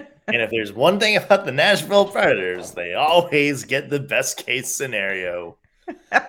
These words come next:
Speaker 2: Yeah.
Speaker 1: Um, well, we have a special plus minus coming up. Since we didn't have hockey this past weekend, we are gonna look through the entire first two months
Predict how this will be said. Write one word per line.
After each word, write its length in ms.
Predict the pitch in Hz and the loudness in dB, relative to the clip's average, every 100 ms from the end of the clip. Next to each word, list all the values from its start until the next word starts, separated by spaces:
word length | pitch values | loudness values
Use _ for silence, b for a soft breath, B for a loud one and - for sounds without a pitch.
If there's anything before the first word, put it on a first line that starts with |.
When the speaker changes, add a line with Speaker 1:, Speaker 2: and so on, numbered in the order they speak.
| - _ _ _ _ B B - | -10 _ _ _ _ B B -16
Speaker 2:
Yeah. 420 | 175 110 107 - | -4 -2 -2 -4
Speaker 1:
Um, 60 | - _ _ _ | -10 _ _ _
well, 280 | - 117 117 135 | -2 0 0 0
we 160 | 180 | 0
have 340 | 226 226 202 175 | 2 0 0 0
a 360 | 151 147 139 131 | -2 0 0 -4
special 500 | - - 135 120 135 | -8 -6 -4 -4 -6
plus 280 | - 139 - | -2 -2 -2
minus 380 | 110 120 113 - | -6 -6 -8 -8
coming 260 | 120 113 | -8 -6
up. 200 | 113 110 | -4 -6
Since 200 | - 254 | -6 -6
we 60 | 226 | -4
didn't 120 | 196 | -2
have 220 | 165 143 | -2 -2
hockey 340 | - 117 120 113 | -4 -6 -6 -8
this 180 | 104 - | -10 -8
past 320 | 104 104 - | -8 -8 -10
weekend, 420 | 101 101 95 98 | -12 -12 -12 -12
we 180 | 117 156 | -6 -4
are 60 | 175 | -4
gonna 180 | 180 170 | -4 -4
look 240 | 160 156 | -4 -8
through 400 | - 156 151 - 104 | -8 -6 -8 -10 -14
the 280 | 139 143 - | -10 -10 -10
entire 800 | 139 139 139 - 165 151 98 - - - - | -12 -14 -14 -8 -6 -6 -8 -14 -20 -16 -6
first 360 | 131 131 - | -6 -6 -10
two 180 | 156 151 | -6 -4
months 480 | 127 110 104 - | -4 -6 -8 -12